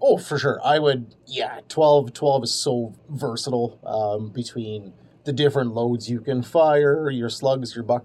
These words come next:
your bird, lead for targets, seven and a half, number eights if you're shooting clays, you know, number four, number twos for bird, steel,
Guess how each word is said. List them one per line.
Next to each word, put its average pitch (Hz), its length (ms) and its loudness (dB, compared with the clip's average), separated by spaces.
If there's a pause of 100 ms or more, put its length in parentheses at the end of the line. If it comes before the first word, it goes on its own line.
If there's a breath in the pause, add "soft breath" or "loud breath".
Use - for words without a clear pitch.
your 117 140 -10
bird, 120 460 -4 (260)
lead 127 360 -2
for 135 160 -8
targets, 131 560 -2
seven 117 300 -4
and 117 140 -4
a - 20 -6
half, 117 280 -2
number 110 260 -4
eights 117 260 -10
if 110 60 -16
you're 104 120 -10
shooting 113 300 -12
clays, 110 600 -6 (260)
you 123 140 -10
know, 113 100 -6
number 110 300 -6
four, 127 560 2
number 123 180 -2
twos 147 560 -2
for 143 140 -4
bird, 143 380 4
steel, 139 680 -2